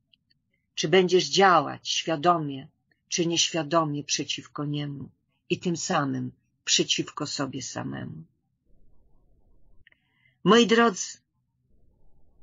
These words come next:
Słowo Boże mówi, że Bóg dzisiaj wymaga od nas radykalnej postawy,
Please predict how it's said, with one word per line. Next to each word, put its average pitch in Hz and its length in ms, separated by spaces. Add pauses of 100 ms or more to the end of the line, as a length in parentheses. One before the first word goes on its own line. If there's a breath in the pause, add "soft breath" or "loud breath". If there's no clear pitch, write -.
(340)
Słowo 202 360
Boże 190 300
mówi, 165 460 (640)
że 160 280
Bóg 170 480 (120)
dzisiaj 170 420
wymaga 160 540
od 147 180
nas 139 340
radykalnej 147 720
postawy, 135 720